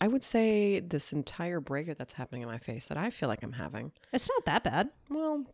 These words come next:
Speaker 1: you know, when just, like, one happens and then they all regroup, I guess I'm just gonna get a picture of you with your heating pad
Speaker 2: Oh,
Speaker 1: 'cause I don't
Speaker 2: please
Speaker 1: want you to
Speaker 2: do.
Speaker 1: move right now. You look very cozy.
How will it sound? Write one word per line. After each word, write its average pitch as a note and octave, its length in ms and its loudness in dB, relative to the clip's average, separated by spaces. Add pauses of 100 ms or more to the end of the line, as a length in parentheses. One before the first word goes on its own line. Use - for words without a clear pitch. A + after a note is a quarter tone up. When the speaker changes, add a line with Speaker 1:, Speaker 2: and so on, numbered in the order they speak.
(320)
Speaker 1:
you A3+ 120 2
know, A3 100 6
when F#3+ 300 4
just, - 240 -4
like, D#3 120 2
one C3 280 0
happens C3+ 560 -4
and C#3+ 100 -4
then B2+ 80 -4
they B2+ 100 -2
all B2 160 -2
regroup, B2 380 -4
I C#3+ 80 -2
guess G3 200 -2
I'm G#3 120 0
just - 180 -6
gonna D3 140 0
get B2 120 0
a A#2+ 40 0
picture - 380 -6
of C#3+ 80 -6
you B2+ 300 0
with A2+ 260 -2
your A2+ 80 -2
heating B2 340 -2
pad - 260 -2
Speaker 2:
Oh, E3+ 140 6
Speaker 1:
'cause - 180 -4
I - 100 8
don't A#3 100 10
Speaker 2:
please A3+ 40 8
Speaker 1:
want F#3 140 6
you C3+ 60 4
to C3 100 6
Speaker 2:
do. A2 60 4
Speaker 1:
move G#2+ 180 2
right - 160 -2
now. C2 240 -4 (480)
You G3 80 8
look C4 160 8
very B2+ 460 6 (200)
cozy. G#2+ 560 2